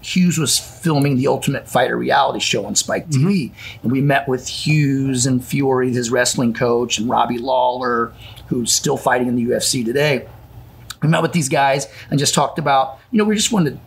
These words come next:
Speaker 1: like, sponsor up and coming fighters and help, you know, 'cause they don't, they don't make much money as they're coming up. And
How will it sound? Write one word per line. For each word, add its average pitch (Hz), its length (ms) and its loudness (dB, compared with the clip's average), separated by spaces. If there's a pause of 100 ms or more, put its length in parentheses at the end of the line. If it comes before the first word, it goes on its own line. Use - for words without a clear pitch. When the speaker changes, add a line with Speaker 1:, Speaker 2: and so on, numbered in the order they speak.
(180)
Speaker 1:
like, - 240 -4
sponsor - 680 0
up 120 140 -2
and 123 120 0
coming 113 260 0
fighters 120 460 0
and 127 80 -2
help, 139 240 0
you 180 140 0
know, 147 100 2
'cause 131 100 -4
they 151 100 2
don't, 143 160 -2
they 151 60 4
don't 135 140 -2
make 113 180 -2
much 110 220 -4
money 131 240 2
as 110 100 -2
they're 104 80 -8
coming 107 300 -6
up. 165 300 0
And 110 120 0